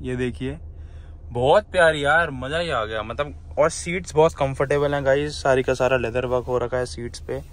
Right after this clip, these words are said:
यहाँ पे आपके आर्म रेस्ट आ जाते हैं, इसके अंदर भी कप holders हैं, आप party कर सकते हैं पूरे के पूरे। यहाँ भी आपके pockets दे रखे हैं seats के पीछे। And guys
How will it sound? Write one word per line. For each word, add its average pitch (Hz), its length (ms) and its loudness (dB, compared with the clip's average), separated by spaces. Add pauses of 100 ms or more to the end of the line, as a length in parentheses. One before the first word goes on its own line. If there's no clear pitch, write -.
(640)
यहाँ 131 180 8
पे 147 100 6
आपके 143 240 6
आर्म 139 260 8
रेस्ट 151 240 4
आ 147 80 6
जाते 147 240 0
हैं, 147 320 0
इसके - 240 -6
अंदर 139 200 -2
भी 139 80 -6
कप 139 280 4
holders 139 420 4
हैं, 143 300 2
आप 127 260 4
party 123 260 4
कर 120 140 0
सकते 123 280 -6
हैं 127 120 -4
पूरे 123 240 -4
के 127 100 -6
पूरे। 131 240 -6
यहाँ 110 320 -4
भी 120 80 -6
आपके 120 220 -6
pockets 117 340 -4
दे 120 100 -2
रखे 117 180 -6
हैं 127 80 -4
seats - 280 -12
के 127 120 -4
पीछे। 143 340 -2
And 156 140 -2
guys 151 400 2